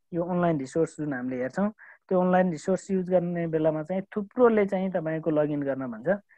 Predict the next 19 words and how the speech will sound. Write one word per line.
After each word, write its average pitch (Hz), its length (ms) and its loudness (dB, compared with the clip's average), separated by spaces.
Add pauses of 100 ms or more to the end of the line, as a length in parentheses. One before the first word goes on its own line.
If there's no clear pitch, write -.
(180)
त्यो 160 80 -4
लगइन 147 280 0
गर्दाखेरि 135 420 -6
हाम्रो 131 300 -6
email 156 340 -2
एड्रेसलाई 139 460 -4
यो, 151 100 0 (400)
त्यो 170 100 -2
email 160 260 0
address 170 300 -6
official 156 520 -4
सकेसम्म 135 580 -12
नराख्दा 123 360 -10
राम्रो 117 340 -10
भन्ने 98 220 -12
कुरा 95 220 -14
हो 98 60 -12
है 139 100 -8
सर। - 180 -14